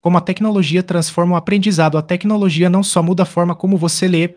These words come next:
mas também como você aprende. Imagine ter um assistente virtual que pode responder suas perguntas sobre um livro em tempo real. Isso está se tornando uma realidade com a I A. Você pode fazer perguntas e obter respostas instantâneas, o que torna o aprendizado muito mais interativo e dinâmico.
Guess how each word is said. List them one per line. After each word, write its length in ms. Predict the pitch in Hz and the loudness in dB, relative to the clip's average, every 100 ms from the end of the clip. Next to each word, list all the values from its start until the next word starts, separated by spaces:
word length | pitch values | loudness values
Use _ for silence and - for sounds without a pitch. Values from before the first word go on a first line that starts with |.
| _ | _
mas 220 | 156 156 | -2 0
também 260 | 175 160 190 | 2 2 2
como 220 | 202 196 | 0 0
você 260 | 156 165 | 0 -2
aprende. 600 | 165 160 147 120 113 - - _ _ _ | -4 -4 -4 -4 -6 -10 -18 _ _ _
Imagine 460 | 160 143 139 165 165 | -4 -2 -2 -2 -2
ter 140 | 190 | -2
um 100 | 190 | -2
assistente 560 | 185 196 - 185 185 185 | -2 -6 -6 -6 -4 -2
virtual 400 | 202 196 175 170 | -4 -2 -2 -2
que 140 | 190 | -6
pode 320 | - 196 175 | -2 -2 -2
responder 480 | 147 151 185 180 190 | -4 -4 -4 -2 -2
suas 260 | - 185 - | -2 -4 -2
perguntas 460 | 170 156 165 185 | -4 -4 -4 -4
sobre 260 | - 170 170 | -4 -4 -2
um 80 | 180 | -2
livro 240 | 180 190 | -2 0
em 80 | 196 | -2
tempo 300 | 190 185 156 | -2 -2 -2
real. 560 | 139 160 123 101 - _ _ _ | -2 -2 -2 -4 -10 _ _ _
Isso 220 | 202 190 | -4 0
está 240 | 196 - 147 | 0 0 0
se 140 | - | -2
tornando 400 | 160 160 131 131 | 0 0 2 0
uma 100 | 170 | 2
realidade 560 | 160 175 170 147 131 156 | 2 2 2 2 0 0
com 180 | 151 147 | -2 -2
a 60 | |
I 140 | 143 127 | 0 -2
A. 180 | 110 - _ _ | -4 -10 _ _
Você 200 | 120 135 | -4 -2
pode 260 | 196 220 214 | 2 2 0
fazer 320 | 196 170 175 | 0 0 0
perguntas 640 | 185 165 185 214 208 196 | 0 0 0 0 -2 -2
e 100 | 180 | -2
obter 300 | 170 139 190 | -2 2 2
respostas 640 | 185 196 - 160 160 180 156 | 2 0 0 0 0 -2 0
instantâneas, 800 | 214 - 175 170 170 185 180 - | -2 -2 0 2 2 2 -2 -4
o 120 | 190 | -4
que 120 | 208 | -4
torna 220 | 190 180 | 0 0
o 60 | 202 | 2
aprendizado 640 | 202 214 196 170 160 160 139 | 0 2 2 2 2 2 0
muito 340 | 143 196 202 | 0 -2 0
mais 280 | 143 139 147 | 0 0 -2
interativo 680 | 160 180 170 - 190 170 - | -2 0 0 2 0 0 -2
e 120 | 175 | 0
dinâmico. 680 | 180 175 139 113 113 - | 2 2 0 -2 -8 -16